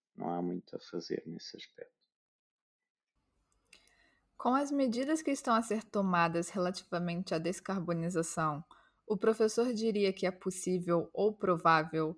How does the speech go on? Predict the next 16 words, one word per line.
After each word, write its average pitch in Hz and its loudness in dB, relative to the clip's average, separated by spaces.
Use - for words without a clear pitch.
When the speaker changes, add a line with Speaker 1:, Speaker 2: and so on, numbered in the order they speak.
Speaker 2:
que - -4
o 196 4
nível 196 0
de 196 -4
partículas 185 -2
deste 170 -4
tipo 165 -6
emitidas 175 -2
nas 170 -2
zonas 165 -2
urbanas 170 0
deixe 175 -2
de 190 -2
ser 170 -2
um 175 -2
problema 165 -2